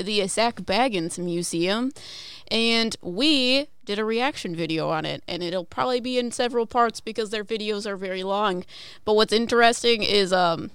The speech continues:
the other day I had a reading with someone, and they were asking me about this specific video, and I think it's funny that we're now talking about it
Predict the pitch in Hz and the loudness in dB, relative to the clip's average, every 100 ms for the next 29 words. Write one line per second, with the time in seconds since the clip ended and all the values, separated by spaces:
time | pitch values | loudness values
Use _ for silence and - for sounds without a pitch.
0 | - - - - - - 175 180 185 - | -16 -20 -20 -20 -18 -4 -2 0 -2 -2
1 | 165 175 202 294 170 180 170 156 - - | 0 -2 -2 -4 -4 -2 -2 -4 -6 -4
2 | 170 165 151 - 156 156 156 165 175 175 | -2 -2 -4 -6 -8 -6 -4 -4 -4 -6
3 | 190 185 170 165 160 156 165 170 - 165 | -6 -4 -4 -4 -4 -2 -2 -2 -4 -8
4 | 160 151 151 160 160 - - 131 - - | -8 -6 -4 -2 -2 -2 -10 -10 -10 -10
5 | - - 147 165 - 160 160 160 - - | -10 -10 -10 -12 -10 -10 -8 -8 -8 -10
6 | 156 160 160 156 - - 160 165 180 - | -10 -8 -8 -8 -10 -10 -8 -8 -8 -12
7 | - 175 151 190 208 214 247 254 - - | -6 -6 -4 -2 2 2 2 0 -2 -4
8 | 156 170 170 - | 2 4 4 2